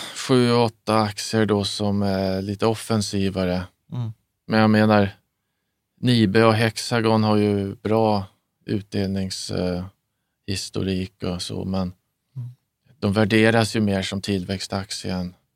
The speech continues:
Speaker 1: värdeaktie.
Speaker 2: Mm. Och du, om jag inte minns fel också, du, du har väl alla de här på bloggen, eh, på hernhag punkt se, så
Speaker 1: Ja.
Speaker 2: man kan, eh, man kan
Speaker 1: Ja.
Speaker 2: se hela listan, eh, där. Eh, bra. Karo, tänker du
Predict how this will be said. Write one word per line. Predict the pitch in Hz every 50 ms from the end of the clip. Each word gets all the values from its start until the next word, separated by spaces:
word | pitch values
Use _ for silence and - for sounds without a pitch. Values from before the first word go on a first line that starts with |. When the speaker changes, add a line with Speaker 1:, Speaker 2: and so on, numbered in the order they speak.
| _ _
Speaker 1:
värdeaktie. | - 101 95 107 113 110 98 98 95 - - - - 98 87
Speaker 2:
Mm. | 87 - _ _ _ - - - - _ _
Och | - - 160 156 -
du, | 139 147 165 160 160 151 123 - -
om | 143 147
jag | 147 151
inte | 151 151 - 143
minns | 143 147 139 131
fel | - - 127 120 120
också, | 120 - - 113
du, | 120 117 113 117 - - -
du | - 120 120 127
har | 127 135 156 131 107 107
väl | 139 151
alla | 160 151 143 131
de | 131 127
här | 135 120 110 113
på | _ - 113 95 104
bloggen, | 123 127 127 - 107 - - - 117 117 - _ _ _ _ _ _ -
eh, | 120 110 98
på | - 110 104 104
hernhag | 110 107 107 104 104 107 107 101 -
punkt | - 104 101 - 107 110 -
se, | - - 113 110
så | -
Speaker 1:
Ja. | 131 113 101
Speaker 2:
man | 101 101
kan, | 113 107 107 101
eh, | 101 101 87 107
man | 107 104
kan | 117 104
Speaker 1:
Ja. | 92
Speaker 2:
se | 95 101 110 104
hela | 101 110 104 101 95 92 92 87 -
listan, | - 107 104 104 - - - - - 80 175 165 - _ _ _ _ _ _ - -
eh, | 196 - - - - - - - - - - - -
där. | - - - - 135 - _ _ _ _ _ _ _ _ _ _ _ _ _ _ _ _ _ _ _ _ -
Eh, | 110 98 98 95 87
bra. | 98 113 127 123 104 127 - _ _ _ _ _ _ _ _ -
Karo, | - 151 139 135
tänker | 135 147 139 135 143
du | 135 135 120 123